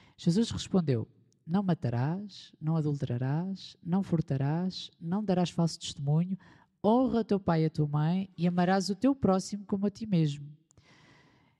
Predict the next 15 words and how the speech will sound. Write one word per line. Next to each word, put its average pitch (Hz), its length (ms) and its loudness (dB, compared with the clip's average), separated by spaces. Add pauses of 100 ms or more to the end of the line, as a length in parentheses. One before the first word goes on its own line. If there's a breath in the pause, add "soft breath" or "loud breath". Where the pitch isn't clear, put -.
(120)
Irmãos, 165 300 0
o 190 60 -2
que 311 100 -2
é - 20 -4
que, - 200 -16
o - 100 -20
que 285 80 2
é - 20 -2
que - 160 -6
vos 196 180 0
salta 208 280 0
logo 190 220 2
aqui 180 180 0
à 170 100 4
vista 160 460 0